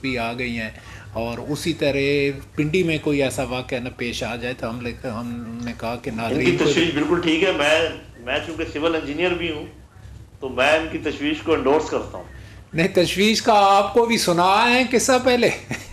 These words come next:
Speaker 2: नहीं, नहीं, मु-, मुझे जिस general principle का पता है ना, जिसका ये जिक्र कर रहे हैं कि जब आप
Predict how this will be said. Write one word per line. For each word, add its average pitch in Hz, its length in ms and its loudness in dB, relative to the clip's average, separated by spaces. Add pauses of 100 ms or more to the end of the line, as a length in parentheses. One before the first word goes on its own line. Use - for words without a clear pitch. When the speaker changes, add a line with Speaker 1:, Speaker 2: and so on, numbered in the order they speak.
(1040)
Speaker 2:
नहीं, 165 360 0
नहीं, 156 240 4
मु-, 123 520 0
मुझे 131 420 4
जिस 110 520 -2
general 131 240 4
principle 151 440 0
का 165 120 0
पता 107 260 0
है 123 80 0
ना, 151 240 -6
जिसका 139 200 -2
ये 131 80 4
जिक्र 117 280 -4
कर 117 180 2
रहे 135 120 -2
हैं 143 140 -6
कि 131 80 2
जब 127 100 2
आप 135 320 -2